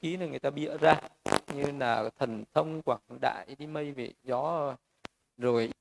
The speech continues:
Bạch Tinh, tức là những cái nhà văn sau này người ta sáng tác, người ta thêm vào, bịa ra chứ không có trong giáo pháp của Phật. Thì cái này nó chỉ cho có ở trong cái lịch sử của Phật giáo Trung Hoa, của Phật giáo Trung Quốc thôi.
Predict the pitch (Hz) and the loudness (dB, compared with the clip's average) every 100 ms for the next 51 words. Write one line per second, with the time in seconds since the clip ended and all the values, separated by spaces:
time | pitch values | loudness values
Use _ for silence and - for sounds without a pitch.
0 | _ - - _ _ 165 156 160 175 143 | _ -8 -8 _ _ -2 2 2 6 6
1 | 127 120 123 120 - 131 127 151 160 165 | 8 6 2 -2 -8 -6 -6 -4 -2 2
2 | 147 123 139 139 143 143 147 143 127 120 | 2 4 4 4 2 -2 -2 0 0 0
3 | 131 - 139 - 165 170 127 127 135 135 | 0 -2 -4 0 2 2 -2 0 0 -2
4 | - 151 147 139 127 _ _ _ - 147 | 0 0 2 2 0 _ _ _ -2 0
5 | - 147 143 139 143 151 143 131 - 147 | 0 2 2 0 -6 -8 -6 -6 -6 -8
6 | 139 131 - 160 - 120 - 123 _ _ | -4 -4 -4 -8 -8 -4 2 2 _ _
7 | _ - 156 151 135 127 135 123 143 175 | _ 4 6 6 2 0 2 2 2 2
8 | 185 143 127 139 - 127 - 151 131 131 | 4 4 4 -4 -4 -6 -2 -2 4 8
9 | 127 170 131 - 156 165 175 156 - - | 8 6 2 0 0 0 2 2 0 0
10 | 170 117 - _ _ _ _ 151 135 107 | 4 4 0 _ _ _ _ 6 10 10
11 | 110 110 - 139 139 123 131 170 - 156 | 8 4 2 0 2 2 2 -2 -6 -4
12 | 156 151 143 135 - 117 123 120 - 147 | 2 2 2 0 -2 -2 0 0 -2 -10
13 | - 180 - - | 0 0 2 6